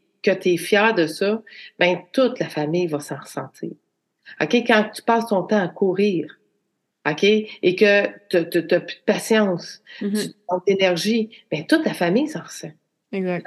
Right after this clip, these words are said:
Speaker 1: Fait que donc, tu le fais pas juste pour toi-même. OK ? T'es, c'est assuré que ça va avoir une belle répercussion autour de toi. Fait que,
Speaker 2: Mm-hmm.
Speaker 1: je te dis, pri-, se prioriser, c'est,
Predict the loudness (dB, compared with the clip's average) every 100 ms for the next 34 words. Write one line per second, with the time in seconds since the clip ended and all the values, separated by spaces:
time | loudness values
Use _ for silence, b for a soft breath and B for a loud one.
0 | -2 0 4 4 4 0 -10 -20 _ _
1 | -2 -2 2 4 4 2 0 -6 -2 0
2 | 0 -2 -4 -10 _ _ b b b -2
3 | 0 -2 0 0 0 0 0 2 -2 0
4 | 2 4 2 0 -4 0 2 2 0 2
5 | 2 2 0 -2 -8 -8 -2 0 0 0
6 | -2 0 -2 0 -2 -2 B B B -2
7 | 4 4 2 _ -20 _ 2 2 4 0
8 | 0 0 0 2 2 2 2 2 2 2
9 | -2 _ -4 -4